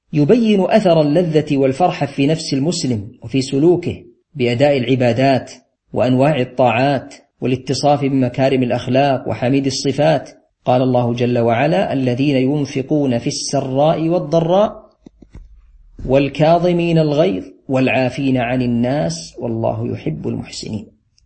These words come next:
إنهم بسبب قربهم من الله عز وجل كانت نفقتهم في سبيل الله في حال اليسر والعسر، وفي الرخاء والشدة،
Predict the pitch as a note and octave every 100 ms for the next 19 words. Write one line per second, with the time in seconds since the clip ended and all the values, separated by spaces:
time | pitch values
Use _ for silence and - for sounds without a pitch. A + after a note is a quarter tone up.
0 | _ _ C#3+ C#3 C3 B2+ C3 - G#3 A3
1 | F#3+ F3+ E3+ D3 C3 B2 A#2+ D#3+ F3 D#3+
2 | D3+ C3+ C3 B2 B2+ A#2 A2+ C3 - -
3 | _ _ - - _ - _ - - _
4 | _ - - - _ - _ - D3+ F3
5 | A3 G#3+ G#3 F#3+ F3 E3 E3 F#3+ F#3 G#3+
6 | B3 - F3+ C#3+ B2+ B2 C#3 - - -
7 | - - - - C3+ B2+ F3+ G#3 G3+ F#3
8 | G3+ A3 F#3+ D3+ B2 A#2 C3+ B2+ - -
9 | - - - - - - A1 - - -
10 | A1 - - - - - - - - -
11 | - _ - D#4+ _ - _ _ _ -
12 | - - - - - _ _ - C#3 G3
13 | G3 F3+ E3+ F#3 G3+ F3+ E3 - G3+ D3+
14 | G#2+ -